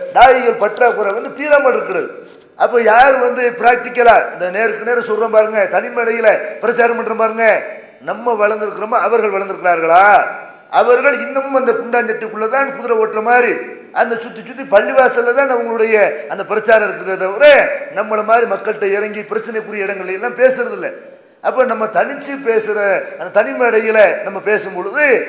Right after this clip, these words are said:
"அல்ல வெற்றியை தந்திருக்கிறான், அதை நம்ம நடிக்காம இருக்கிறோம், நேருக்கு நேர் பேசுறோம், அதனால பிற மேடைகள்ல வந்து நம்ம கலந்து கொண்டு பேசுவோமேயானால்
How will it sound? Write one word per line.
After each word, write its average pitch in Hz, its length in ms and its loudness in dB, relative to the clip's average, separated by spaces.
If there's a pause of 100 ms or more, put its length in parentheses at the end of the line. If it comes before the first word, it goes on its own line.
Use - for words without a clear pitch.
(140)
"அல்ல 214 260 -2
வெற்றியை 196 340 -6
தந்திருக்கிறான், 208 680 0 (320)
அதை 196 180 4
நம்ம 180 260 -4
நடிக்காம 233 380 0
இருக்கிறோம், 214 400 -4
நேருக்கு 233 360 -2
நேர் 214 260 -4
பேசுறோம், 226 500 2 (360)
அதனால 226 440 4
பிற 233 300 2
மேடைகள்ல 226 540 0
வந்து 214 580 0
நம்ம 196 200 -8
கலந்து 214 300 -2
கொண்டு 202 180 -8
பேசுவோமேயானால் 190 920 0